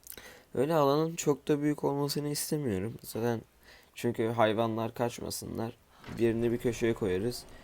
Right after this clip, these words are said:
Diğerini bir köşeye koyarız. Oradan saldırtırırız diye düşünüyorum. Bakalım. Bakalım, bakalım. Ya saman yok ya. Ben de saman kasamıyorum resmen. Şeyle saman kasıyoruz ya.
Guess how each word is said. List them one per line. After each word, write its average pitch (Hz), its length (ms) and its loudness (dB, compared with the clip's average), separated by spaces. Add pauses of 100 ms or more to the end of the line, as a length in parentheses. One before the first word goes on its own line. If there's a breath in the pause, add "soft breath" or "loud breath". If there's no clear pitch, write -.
(400 loud breath)
Diğerini 110 380 2
bir 113 60 -2
köşeye 110 360 -2
koyarız. 98 420 -2
Oradan 101 320 0
saldırtırırız 98 920 -2
diye 98 180 0
düşünüyorum. 85 500 -6
Bakalım. 87 340 -4 (1800 loud breath)
Bakalım, 135 520 4
bakalım. 117 580 2
Ya 147 160 8
saman 147 360 6
yok 147 280 0
ya. 117 140 4
Ben 107 160 -2
de 113 40 -4
saman 120 300 2
kasamıyorum 95 500 -2
resmen. 98 320 -6 (1700 loud breath)
Şeyle 127 360 4
saman 123 320 0
kasıyoruz 98 480 0
ya. 92 220 -2